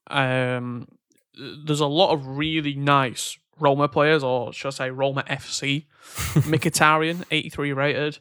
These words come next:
Speaker 1: uh, eighty-five pace, eight shooting, eighty-three dribbling. He, he's usually got pretty good weak start, uh, weak foot and skill moves as well. Huge boost on Spinazzola, who, who had a,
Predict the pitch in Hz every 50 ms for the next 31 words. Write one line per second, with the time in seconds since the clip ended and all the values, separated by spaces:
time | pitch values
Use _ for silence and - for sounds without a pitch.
0 | _ _ - - - - _ - 135 135 127 127 - - 147 147 135 - - 143
1 | 143 143 139 - 147 139 143 139 - - 147 139 139 - - - 147 143 139 -
2 | 147 143 135 - 151 147 - - - - 143 139 139 139 147 139 135 147 143 143
3 | 143 143 147 143 _ - _ _ _ _ _ - 156 - - 156 139 143 151 175
4 | 175 147 160 156 135 147 135 117 - _ _ _ _ _ _ - - 143 147 139
5 | - 160 156 147 - - _ 151 143 - - - 139 135 135 - - 156 147 -
6 | 151 160 143 - - 160 - 139 135 127 131 131 - - 147 143 147 147 147 160
7 | 170 - - - 160 135 131 - 131 135 135 143 - - - - - _ _ _
8 | _ - - _ - - - - 180 185 180 151 139 - 160 160 151 - 139 139
9 | 139 135 - 139 139 139 131 143 143 147 147 147 147 151 151 - - _ _ -
10 | 147 143 143 139 135 131 113 110 131 139 135 131 135 _ _ _ _ _ _ -
11 | 151 143 135 127 -